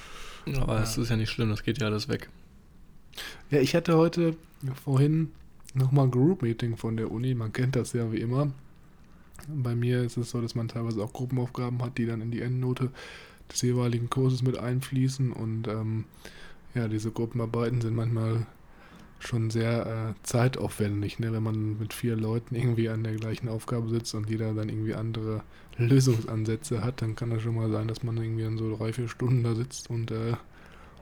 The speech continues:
Speaker 2: so im Endeffekt fast nichts schafft. Deswegen
Speaker 1: Mhm.
Speaker 2: versuche ich eigentlich immer, die Gruppenarbeiten so ein bisschen,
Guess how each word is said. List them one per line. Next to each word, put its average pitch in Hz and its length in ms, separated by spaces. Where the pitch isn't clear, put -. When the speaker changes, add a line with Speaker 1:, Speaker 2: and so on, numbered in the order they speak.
Speaker 2:
so 120 140
im 113 100
Endeffekt 113 400
fast - 200
nichts 143 220
schafft. - 420
Deswegen 120 320
Speaker 1:
Mhm. 131 40
Speaker 2:
versuche 127 340
ich - 180
eigentlich 139 560
immer, 131 300
die 135 60
Gruppenarbeiten 117 680
so 113 60
ein 110 80
bisschen, 113 480